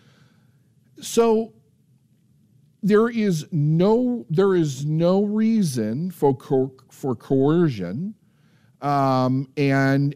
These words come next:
any kind of manipulative persuasion, because they're not only wrong, but they get you nowhere. They're unnecessary and they're completely counterproductive. You have to remember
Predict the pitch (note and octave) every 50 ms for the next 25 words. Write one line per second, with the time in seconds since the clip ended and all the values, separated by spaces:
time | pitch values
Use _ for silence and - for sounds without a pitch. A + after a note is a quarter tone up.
0 | _ - D#3 D#3+ F#3+ A3 G#3+ - - - - F3+ E3+ F3+ F#3 E3 C#3 A#2+ B2 C3
1 | C3+ C3 C3+ C#3+ D#3 D#3 - F#3 G3 F#3+ G3 F3 - - E3+ D3+ - - - D3
2 | C3 - - - E3 E3+ E3 E3+ E3+ D3+ B2 G2+ E2 C2 C2 F#2+ A#2 C#3+ - _
3 | _ _ _ _ _ _ _ _ _ _ - C3 D#3 D3 - F3 F3 F3 D3+ C3+
4 | D#3 D#3+ D#3 E3 F#3+ G#3 A3 A#3 A#3+ A3+ G3+ F#3 E3+ D3+ D3 E3 F3+ E3 C3+ G#2+
5 | F#2 F2 F2 G#2 B2+ C3+ B2 - C#3+ C#3 - D#3+ D#3+ D3+ F#3 F3+ - - E3 D#3
6 | D#3 D#3 D3+ C#3+ B2 G2+ E2+ - - - _ _ _ - A#2+ D3+ D3+ C#3+ D3 -
7 | - _ _ - F3+ G#3+ A#3 A#3 G#3+ G3+ F#3 E3 - D3 C3+ - - D#3 C#3+ C3+
8 | C3 C3+ C#3+ C#3 - A2 B2+ C3 B2+ A#2+ A2+ - - - - C3 A#2+ - - F#3
9 | F#3+ G#3+ G3 F3+ D#3+ - - - C3+ C#3+ C#3+ C3+ B2 - - - A#2+ A#2 A2+ A2+
10 | - - - D#2+ C#2 - - - _ _ _ _ _ _ _ _ - - - _
11 | _ _ _ _ _ _ _ _ _ _ - D#3 C#3 D3+ G#3 A3+ A#3+ A3 - B3+
12 | B3+ B3 G#3+ F3+ E3+ D3+ C#3+ C3 B2 A#2+ A#2 A#2